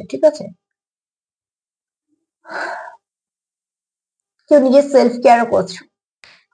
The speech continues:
কেউ আবার অপেক্ষাও করছো, বিভিন্ন ধরনের এনার্জি আছে, ঠিক আছে? আজ এই কার্ড কিন্তু এরকমই বলছে। এই চারটে কার্ড আমাকে একটাও ক্লিয়ার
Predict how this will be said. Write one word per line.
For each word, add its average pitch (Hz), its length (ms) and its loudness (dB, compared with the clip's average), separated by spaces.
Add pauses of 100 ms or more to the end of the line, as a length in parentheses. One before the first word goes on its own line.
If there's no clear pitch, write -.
(560)
কেউ 262 160 6
আবার 240 300 6 (2750)
অপেক্ষাও 285 520 2
করছো, 175 320 0 (500)
বিভিন্ন 302 420 4
ধরনের 240 400 4
এনার্জি 202 380 2
আছে, 180 220 0
ঠিক 247 160 -12
আছে? 285 160 -6
আজ 214 160 2
এই 240 100 -2
কার্ড 240 320 6
কিন্তু 285 240 -4
এরকমই 202 460 0
বলছে। 185 280 -6 (520)
এই 302 200 -4
চারটে 254 440 4
কার্ড 226 280 4
আমাকে 226 360 2
একটাও 269 380 0
ক্লিয়ার 220 300 4